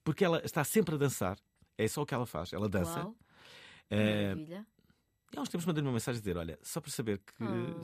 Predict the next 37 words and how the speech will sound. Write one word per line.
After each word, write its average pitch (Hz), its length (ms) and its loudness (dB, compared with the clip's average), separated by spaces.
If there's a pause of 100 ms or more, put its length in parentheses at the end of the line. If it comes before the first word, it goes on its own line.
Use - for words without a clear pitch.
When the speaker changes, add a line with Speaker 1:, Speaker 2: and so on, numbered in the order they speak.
(120)
Speaker 1:
só - 100 -12
para 175 80 -8
saberes", 98 240 -4
e - 60 -6
não 107 120 0
era, 87 200 0
não 82 120 -2
era 85 180 -4
tentativa 85 400 -6
de 80 80 -6
engate 95 220 -2
nem 90 80 -2
nada, 65 200 -6
era 73 160 -4
só - 160 2
Speaker 2:
Não. 120 40 4
Speaker 1:
mesmo 123 320 2 (400)
elogiar 185 320 0
a 349 60 0
pessoa, 415 240 2
dizer, 104 300 -2
"Olha, 95 220 -2 (160)
só - 160 -12
para 147 100 -8
saberes 110 360 -2 (100)
que 123 220 -2
Speaker 2:
Hum. 170 80 -10
Speaker 1:
eu, 117 140 -4 (100)
eu 110 200 -2
te - 80 -10
sigo 117 340 0 (260)
e 180 140 2
adoro 98 320 0
os 80 80 -4
teus 127 140 2
vídeos, 85 260 -4
continua." 82 440 2